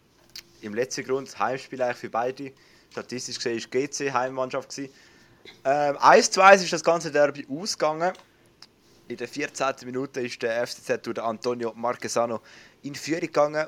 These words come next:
und dann in der neunundvierzigsten Minute hat G C durch den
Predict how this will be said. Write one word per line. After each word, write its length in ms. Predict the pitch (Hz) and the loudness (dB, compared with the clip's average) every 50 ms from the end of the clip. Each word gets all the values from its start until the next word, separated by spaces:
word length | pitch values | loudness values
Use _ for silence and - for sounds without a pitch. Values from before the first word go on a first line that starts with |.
| - _ | -6 _
und 460 | - 127 120 123 117 - - - - | -10 -8 -8 -8 -10 -12 -12 -8 -6
dann 280 | 123 120 120 120 120 120 - | -6 -6 -6 -6 -12 -16 -16
in 120 | 123 107 | -14 -8
der 280 | - 120 113 113 113 113 | -6 -4 -4 -4 -6 -8
neunundvierzigsten 680 | 120 117 120 131 131 - - 120 117 - - - 117 110 | -10 -12 -10 -10 -8 -6 -6 -6 -8 -8 -10 -12 -12 -10
Minute 480 | 110 110 110 113 - - 117 107 98 | -10 -10 -10 -10 -10 -10 -10 -8 -6
hat 260 | 98 104 104 - - | -6 -8 -8 -10 -14
G 180 | - - 101 101 - | -14 -12 -12 -12 -12
C 240 | - - 101 98 95 - _ _ _ _ _ _ _ | -10 -10 -10 -10 -12 -14 _ _ _ _ _ _ _
durch 180 | - - 104 95 | -18 -18 -14 -12
den 140 | 104 90 | -12 -12